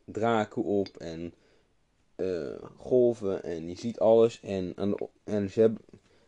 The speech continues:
vertelden me dat ze het in China hebben gekocht ook echt.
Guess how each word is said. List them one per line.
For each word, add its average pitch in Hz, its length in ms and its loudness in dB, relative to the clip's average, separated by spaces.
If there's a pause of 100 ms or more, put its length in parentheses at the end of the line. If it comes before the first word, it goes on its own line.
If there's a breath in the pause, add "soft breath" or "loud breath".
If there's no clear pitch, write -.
vertelden 117 580 6
me 101 320 4
dat 101 180 2
ze - 120 -2
het - 240 -4
in 110 100 -2
China 123 380 2
hebben 110 240 2
gekocht - 440 2
ook 101 160 0
echt. - 480 -4